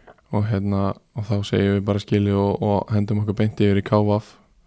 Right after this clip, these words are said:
uh, Vangi Júpiters, sem hafa spilaður í, á, á gervigrasinu fyrir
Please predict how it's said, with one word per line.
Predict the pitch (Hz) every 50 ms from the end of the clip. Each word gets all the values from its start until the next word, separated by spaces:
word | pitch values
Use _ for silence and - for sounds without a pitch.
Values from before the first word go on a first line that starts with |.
| - 107 107
uh, | 104 101 101 98 98 - - - _ _ _ _ _ _ _ _ _ _ _ _ _ _ _ _ _ _ _ _ - -
Vangi | 104 107 104 101 107 104
Júpiters, | 104 104 98 98 110 - - _ _ _ _ _ _ _ - - -
sem | 117 120 104 104
hafa | 101 101 101
spilaður | - - 104 104 104 104 101 101 104 104
í, | 104 104 - - -
á, | - 104 104 104 104
á | - - - - - 104 104 104 - - - _ _ _ - -
gervigrasinu | 113 110 110 107 113 110 110 113 110 110 110
fyrir | 110 110 107 107